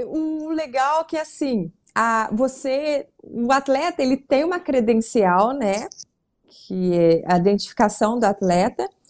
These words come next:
e aquela de-, identificação, ela te dá acesso a tudo, né? Você vai pra Londres, por exemplo, você vai pegar metrô,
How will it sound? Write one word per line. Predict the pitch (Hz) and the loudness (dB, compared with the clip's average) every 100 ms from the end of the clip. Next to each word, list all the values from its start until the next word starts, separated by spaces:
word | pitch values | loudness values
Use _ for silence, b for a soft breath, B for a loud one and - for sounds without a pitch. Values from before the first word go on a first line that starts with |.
| B B - | B B -2
e | - | 4
aquela | 269 277 349 508 339 | 4 2 0 0 0
de-, | 277 | 0
identificação, | 240 247 233 - 220 185 - 220 254 311 240 - | 2 2 2 0 0 0 2 2 2 0 -2 0
ela | 233 | 2
te | 262 262 | 2 0
dá | 254 269 320 | 0 2 0
acesso | 381 - - 269 262 330 359 | -4 -8 -8 -6 -6 -6 -8
a | 466 - | -8 -8
tudo, | - 254 240 170 156 - _ _ - | -6 -4 -4 -8 -12 -16 _ _ -14
né? | 170 180 | -4 -2
Você | 190 196 - 226 | -2 -2 0 0
vai | 220 226 262 302 254 226 | 2 0 0 -4 -8 _
pra | - 226 | -6 -2
Londres, | 220 214 240 254 233 226 | 0 0 0 -2 -2 -2
por | - 220 | -2 -2
exemplo, | 214 220 233 | 0 0 -2
você | 269 | 0
vai | 254 | 0
pegar | 247 247 240 | 2 4 6
metrô, | 226 214 - 226 277 320 | 6 4 4 6 8 6